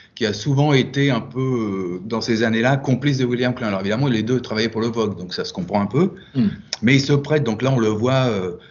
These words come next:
Speaker 1: il est photographe de rue, ce qui est assez drôle pour Avedon,
Speaker 2: Hmm.
Speaker 1: euh,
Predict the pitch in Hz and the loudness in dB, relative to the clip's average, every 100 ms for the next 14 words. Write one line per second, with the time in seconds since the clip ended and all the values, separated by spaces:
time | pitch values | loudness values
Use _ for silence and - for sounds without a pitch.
0 | - - _ _ _ - 110 - 120 120 | -20 -20 _ _ _ -8 -4 -2 0 2
1 | 120 104 110 120 180 226 - - - - | 0 2 2 6 6 4 -4 -18 -14 -12
2 | - 107 95 107 107 85 82 120 - - | -6 -4 -4 -6 -6 -8 -2 2 2 0
3 | - - - 101 107 101 104 | -8 -16 -10 -2 0 2 0